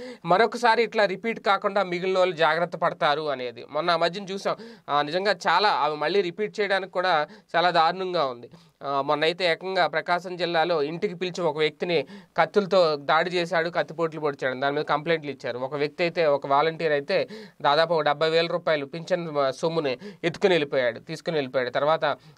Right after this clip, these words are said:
ఆ, ఆయన మీద కేసులు పెట్టారు, అరెస్ట్ చేశారా లేంటని తర్వాత దా-, దాని మీద అప్‌డేట్ లేదు. అయితే ఇప్పుడు తాజాగా మరొక వాలంటీర్, అది కూడా నెల్లూరు జిల్లాలో, ఆ, కోట మండలం కేశవరం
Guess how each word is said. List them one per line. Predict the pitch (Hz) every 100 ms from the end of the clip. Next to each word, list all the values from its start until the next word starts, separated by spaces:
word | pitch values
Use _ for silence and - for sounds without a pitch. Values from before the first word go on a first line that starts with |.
| -
ఆ, |
ఆయన | 139 131 135 143
మీద | 143
కేసులు | 143 151 165 156
పెట్టారు, | 147 147 147
అరెస్ట్ | 180 139 151 -
చేశారా | 147 151 143
లేంటని | 135 135 135 143 151
తర్వాత | 135 135 131
దా-, | 127 120
దాని | 123 123
మీద | 127
అప్‌డేట్ | 123 123 127 117
లేదు. | - 233 - -
అయితే | 208 262
ఇప్పుడు | 240 214
తాజాగా | 208 180 196 208 220 190 _ _ -
మరొక | 165 208 208
వాలంటీర్, | 185 175 180 180 165 139
అది | 160
కూడా | 185 175 147 - - 156
నెల్లూరు | 165 180 226 240
జిల్లాలో, | 175 196 185 185 196 165 143 _ _ 139
ఆ, | 147 143 139 143 -
కోట | 180 208
మండలం | 226 208 196 196 190 175 190
కేశవరం | 175 196 208 196 180